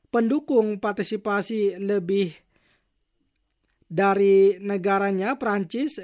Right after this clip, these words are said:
di nato. Ia menegaskan masalah pembiayaan nato harus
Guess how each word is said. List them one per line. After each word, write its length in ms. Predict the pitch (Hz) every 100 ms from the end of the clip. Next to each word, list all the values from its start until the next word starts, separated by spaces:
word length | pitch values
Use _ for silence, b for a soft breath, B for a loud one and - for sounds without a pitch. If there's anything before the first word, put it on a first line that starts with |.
| 175
di 320 | 180 196 196
nato. 400 | 208 277 240 180
Ia 240 | 185 196
menegaskan 480 | 196 190 190 - 202
masalah 400 | 226 208 202 196
pembiayaan 400 | 208 190 185 185
nato 320 | 175 214 269 B B B
harus 640 | - 220 214 208 220 214